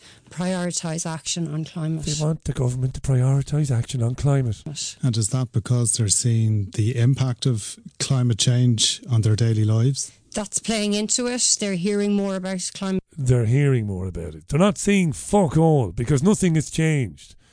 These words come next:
Speaker 2: in the last fifty, sixty, seventy, eighty, two hundred years. Sometimes it's cold, sometimes it's wet, sometimes it's cold and wet, sometimes you get a bit of snow, and most of the time it fucking rains.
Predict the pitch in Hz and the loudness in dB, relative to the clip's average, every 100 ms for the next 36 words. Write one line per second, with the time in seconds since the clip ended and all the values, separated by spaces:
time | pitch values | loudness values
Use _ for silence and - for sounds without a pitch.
0 | _ - - - 143 135 135 127 - 151 | _ -20 -20 -4 2 4 4 2 2 0
1 | 131 - 120 151 127 135 117 139 127 120 | -2 -2 -4 -2 -4 -4 -2 -2 0 0
2 | 120 135 120 110 147 131 135 120 113 131 | 0 0 0 -2 2 2 2 0 2 2
3 | 135 117 85 - _ _ - 170 151 160 | 2 2 -2 -12 _ _ -2 2 4 4
4 | 139 131 - 156 160 147 - _ - 170 | 2 0 2 4 4 2 -4 _ -4 2
5 | 151 147 135 135 139 143 143 - - _ | 4 4 4 0 0 0 0 -4 -20 _
6 | - 180 151 156 131 - 151 151 143 160 | -2 2 4 4 2 2 4 6 4 2
7 | 147 113 117 - - - - 190 165 165 | 0 0 -4 -6 -16 -16 -2 2 4 4
8 | 147 147 147 139 131 - 135 135 131 - | 4 2 2 2 0 0 2 2 2 -2
9 | - - - 120 113 156 160 - 113 - | -10 -20 -8 -2 4 6 6 2 -4 2
10 | 135 131 123 - _ - - - - - | 2 4 2 -2 _ -16 -12 -12 -14 -14
11 | - 156 - - 123 117 117 131 139 127 | -4 -4 -2 -2 -2 0 0 2 4 2
12 | 110 90 73 - | 0 -4 -12 -20